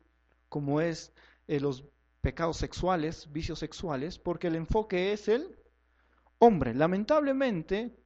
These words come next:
todo el mundo está de cabeza. Inclusive, eh, los hombres han creado doctrinas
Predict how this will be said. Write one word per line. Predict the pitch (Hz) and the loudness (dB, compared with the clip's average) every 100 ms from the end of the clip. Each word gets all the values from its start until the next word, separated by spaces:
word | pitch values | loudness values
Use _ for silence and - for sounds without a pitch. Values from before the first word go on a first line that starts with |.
| - | -2
todo | 285 247 | 2 4
el | 214 220 | 2 0
mundo | 233 226 190 | 0 0 -4
está | - 214 233 247 _ _ _ - _ - | -2 -2 -2 -4 _ _ _ -20 _ -14
de | 147 147 | -4 -2
cabeza. | 151 147 180 143 135 - | 2 2 2 -2 -10 -6
Inclusive, | 254 269 277 269 330 311 214 240 247 _ _ _ _ _ - | -4 -2 -2 -4 -4 -2 -2 -4 -8 _ _ _ _ _ 0
eh, | 202 196 | 4 4
los | 202 196 - | 4 2 2
hombres | 294 175 143 139 170 - - - | 2 2 0 0 -2 -8 -16 -4
han | 226 240 233 | -2 0 -2
creado | 226 208 196 233 220 196 | -4 -2 0 0 0 0
doctrinas | 165 - 233 240 196 196 - - | -2 -2 -4 -2 0 -2 -4 -12